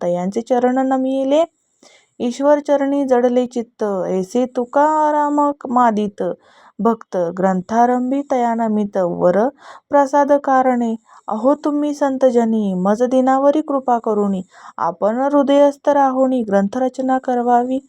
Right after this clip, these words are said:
आता करू नमन जे का श्रोते विचक्षण महाज्ञानी आणि विद्वान श्रवण सादर बैसले. परी हे अमृत जाणुनी आदर धरावा जी श्रावणी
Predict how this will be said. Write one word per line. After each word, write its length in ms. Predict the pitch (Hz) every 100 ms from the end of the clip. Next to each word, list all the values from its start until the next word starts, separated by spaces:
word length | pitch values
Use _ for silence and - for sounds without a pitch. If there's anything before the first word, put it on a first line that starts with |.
| _ _ - -
आता 360 | 185 190 247 262
करू 340 | 277 277 285
नमन 540 | 285 262 254 233 214
जे 240 | 190 196 202
का 220 | 247 254
श्रोते 540 | - 240 226 269 294 359 _ _ _
विचक्षण 600 | 226 220 262 262 233 214
महाज्ञानी 1080 | 196 180 185 185 226 262 262 269 262 269 277 269
आणि 260 | 262 262
विद्वान 640 | 254 220 196 202 196 185 175
श्रवण 440 | - 190 196 226
सादर 500 | 247 262 254 262 294
बैसले. 560 | 294 277 - 277 302 359 - _ _ _ _ _ _
परी 220 | 247 262
हे 160 | 311 311 -
अमृत 420 | 247 247 269 269
जाणुनी 720 | 247 240 214 208 208 196 185 - - 1047
आदर 400 | - 202 202 240
धरावा 440 | 247 226 226 240 254
जी 220 | 254 262
श्रावणी 680 | 262 240 220 214 208 190